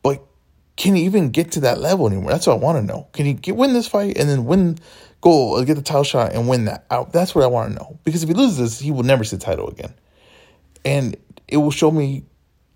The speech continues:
we, you know, we're gonna see diminished Conor now. He's probably gonna lose more fights if he fights him. It keeps fighting the U F C.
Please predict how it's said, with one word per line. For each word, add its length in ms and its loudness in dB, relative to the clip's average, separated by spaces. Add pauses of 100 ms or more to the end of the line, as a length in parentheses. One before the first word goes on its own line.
(100)
we, 120 -6
you 140 -4
know, 60 0
we're 120 -2
gonna 140 0
see 160 -2
diminished 420 -2
Conor 260 -4
now. 240 -10
He's 140 -6
probably 180 0
gonna 180 0
lose 460 -4 (320)
more 180 6
fights 260 -2
if 120 -10
he 60 -8
fights 280 -4
him. 180 -12 (100)
It 60 -12
keeps 400 -8
fighting 300 0
the 80 -10
U 100 -8
F 60 -12
C. 320 -16